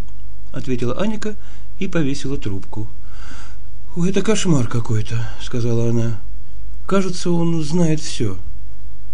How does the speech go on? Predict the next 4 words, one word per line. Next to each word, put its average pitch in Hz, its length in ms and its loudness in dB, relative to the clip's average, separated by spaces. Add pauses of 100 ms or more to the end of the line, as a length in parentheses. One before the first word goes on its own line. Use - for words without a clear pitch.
(280)
"Вот 139 160 0
видите, 139 500 2 (880)
тучи 135 280 2
сгущаются. 123 920 0